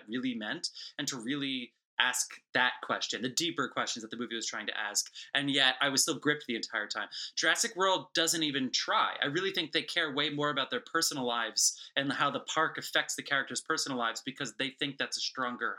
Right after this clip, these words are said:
hook than, than coming up with, with this scenario where they're asking a bigger question. I don't think they're asking a bigger question. The only que-, what they're asking in Jurassic World to me is, um,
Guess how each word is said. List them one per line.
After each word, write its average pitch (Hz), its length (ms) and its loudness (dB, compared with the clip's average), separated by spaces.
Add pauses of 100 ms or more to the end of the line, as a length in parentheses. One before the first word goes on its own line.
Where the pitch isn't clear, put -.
hook 139 320 -6 (600)
than, 123 500 0 (720)
than 156 160 2
coming 175 360 -2
up 165 180 0
with, 151 140 2 (160)
with 151 140 -2
this 143 180 0
scenario 151 640 2
where 131 180 -2
they're 127 240 2
asking 123 360 0
a 113 40 -6
bigger 107 320 -4
question. 101 400 -6 (220)
I 165 100 0
don't 147 240 0
think 147 140 -2
they're 135 100 2
asking 123 240 -2
a - 20 -2
bigger 117 140 -2
question. 113 220 -2
The 160 80 2
only 190 140 0
que-, 175 180 0
what 170 120 0
they're 180 100 4
asking 185 300 4
in 165 60 -2
Jurassic 147 300 2
World 127 200 2
to - 100 -2
me 120 300 -2 (360)
is, 120 600 4 (320)
um, 120 420 4